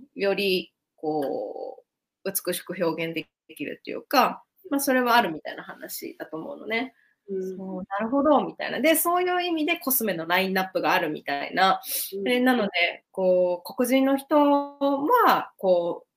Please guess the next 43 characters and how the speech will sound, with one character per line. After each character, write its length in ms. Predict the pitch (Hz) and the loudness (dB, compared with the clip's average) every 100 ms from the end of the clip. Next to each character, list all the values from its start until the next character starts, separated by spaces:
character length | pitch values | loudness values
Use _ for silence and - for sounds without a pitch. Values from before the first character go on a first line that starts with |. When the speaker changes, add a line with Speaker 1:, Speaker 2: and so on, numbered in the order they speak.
| _ | _
Speaker 1:
そ 160 | - 208 | -6 -2
の 160 | 190 | 0
ス 140 | 185 - | 2 2
キ 140 | 226 | 2
ン 80 | 202 | 0
カ 160 | 214 170 | 2 0
ラ 160 | 175 | 0
ー 40 | - | 2
が 320 | 214 180 - - _ _ | 4 4 2 -10 _ _
綺 120 | - | -2
麗 160 | 190 170 | -2 0
に 320 | 196 180 - _ | -2 -2 -4 _
見 120 | 202 | 0
え 100 | 208 | 0
る 120 | 196 190 | 0 0
よ 180 | 359 | 2
う 60 | 339 | 2
に、 160 | 202 175 | 0 -2
そ 180 | 208 | -2
う 60 | 185 | 0
い 60 | 180 | 0
う 40 | |
ラ 120 | 175 | 0
イ 60 | 180 | -2
ン 20 | |
ナ 80 | 170 | -6
ッ 80 | - | -8
プ 80 | |
を 40 | 151 | -6
増 80 | 165 | -6
や 120 | 165 | -6
し 100 | - | -8
て 100 | 156 | -12
た 140 | - | -12
り 120 | - - | -12 -12
と 140 | - | -18
か、 480 | - 233 208 - - | -4 2 4 2 -2
み 140 | 208 202 | -6 -4
た 140 | 170 | -4
い 60 | 69 | -4
な 100 | - | -8
の 180 | - | -10
が、 340 | - 240 190 | -4 0 0